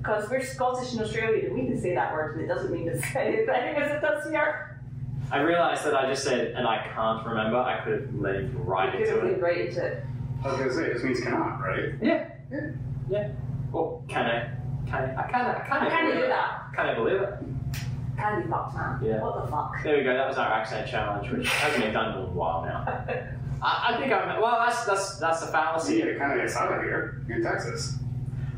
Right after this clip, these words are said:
Speaker 1: Ooh. That's, that's meat though, isn't it?
Speaker 2: Yeah.
Speaker 3: Yes.
Speaker 1: Okay.
Speaker 2: Hey, look,
Speaker 3: Oh,
Speaker 2: you,
Speaker 3: meat?
Speaker 2: you
Speaker 1: I can't eat meat. I've been really fucking hell.
Speaker 2: I mean,
Speaker 3: Uh-huh.
Speaker 2: you've had some whiskey.
Speaker 1: I have had a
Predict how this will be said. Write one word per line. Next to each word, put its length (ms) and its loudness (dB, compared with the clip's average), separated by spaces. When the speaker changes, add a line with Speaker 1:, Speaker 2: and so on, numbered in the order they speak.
Speaker 1:
Ooh. 720 -2
That's, 420 -2
that's 260 0
meat 180 -2
though, 140 2
isn't 180 0
it? 340 -4
Speaker 2:
Yeah. 160 0
Speaker 3:
Yes. 560 -2
Speaker 1:
Okay. 100 2
Speaker 2:
Hey, 320 2
look, 160 2
Speaker 3:
Oh, 300 4
Speaker 2:
you, 80 2
Speaker 3:
meat? 360 2
Speaker 2:
you 200 -2
Speaker 1:
I 80 2
can't 520 -2
eat 100 -8
meat. 140 -4
I've 240 -2
been 160 0
really 400 -2
fucking 260 -2
hell. 200 0
Speaker 2:
I 100 2
mean, 100 4
Speaker 3:
Uh-huh. 520 2
Speaker 2:
you've 260 2
had 280 2
some 300 -2
whiskey. 840 2
Speaker 1:
I 40 -8
have 460 -2
had 100 -2
a 20 -2